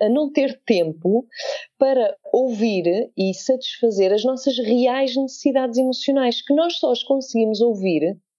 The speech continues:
se nos permitirmos parar, se nos permitirmos fazer aquilo que neste momento a vida até nos está a pedir, que é para, para, ouve-te, tem tempo para ti, estás a ver?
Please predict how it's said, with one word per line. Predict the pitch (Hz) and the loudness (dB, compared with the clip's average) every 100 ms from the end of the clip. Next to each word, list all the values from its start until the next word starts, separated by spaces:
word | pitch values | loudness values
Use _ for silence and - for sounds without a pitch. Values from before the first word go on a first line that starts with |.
| _ _ | _ _
se | - - | -6 -2
nos | 330 - | -2 -2
permitirmos | 339 311 320 320 320 330 - _ _ - | -2 0 0 -2 -2 -4 -8 _ _ -2
parar, | 330 339 320 277 262 _ _ _ _ | 0 0 0 -2 -6 _ _ _ _
se | - - | -4 -2
nos | 302 - | 0 0
permitirmos | 339 302 311 247 220 208 233 - - - - - | 0 0 0 2 2 0 -2 -6 -16 -20 -8 -2
fazer | 262 269 285 | 2 2 0
aquilo | 285 277 294 294 | 0 0 0 -2
que | - 269 233 | 0 2 2
neste | 214 262 269 254 | 2 0 0 0
momento | 247 277 285 | 2 2 2
a | |
vida | 247 277 277 | 2 2 2
até | 277 277 | 2 0
nos | 277 | 0
está | - - 262 277 | -6 -4 -2 -2
a | |
pedir, | 277 262 285 339 247 165 - | -2 0 2 2 0 -2 -4
que | - | 2
é | 254 285 294 _ _ _ _ | 2 2 -2 _ _ _ _
para, | 294 359 381 202 147 - _ _ _ - | 2 2 2 0 -2 -10 _ _ _ 0
para, | 294 370 359 208 | 2 2 2 2
ouve-te, | 175 277 359 - - 180 151 - _ _ _ _ _ _ | 2 0 -2 -4 0 0 0 -8 _ _ _ _ _ _
tem | 294 339 339 | 0 2 2
tempo | 339 349 - | 0 0 0
para | 311 302 | 0 0
ti, | - 349 302 180 160 _ _ _ _ | 0 2 2 -2 -4 _ _ _ _
estás | 226 220 | 0 2
a | 214 | 2
ver? | 196 | 0